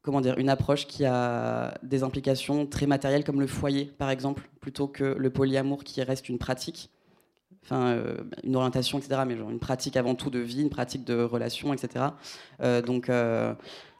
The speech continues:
donc, encore une fois, euh, je me demande aussi à qui s'adressent, euh, des pratiques alternatives de conjugalité.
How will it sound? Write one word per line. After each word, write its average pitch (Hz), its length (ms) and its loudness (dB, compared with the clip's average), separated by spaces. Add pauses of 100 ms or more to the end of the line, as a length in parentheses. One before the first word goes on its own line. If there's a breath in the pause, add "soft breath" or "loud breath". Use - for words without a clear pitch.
(120)
donc, 135 300 4
encore 135 280 8
une 135 100 4
fois, 151 520 4
euh, 123 640 4 (220)
je 123 120 -2
me 139 80 10
demande 147 220 8
aussi 156 420 4 (120)
à 139 100 4
qui - 220 -6
s'adressent, 143 840 2
euh, 120 640 2 (120)
des 127 140 2
pratiques - 380 -2
alternatives 135 840 0
de 135 80 -2
conjugalité. 135 720 0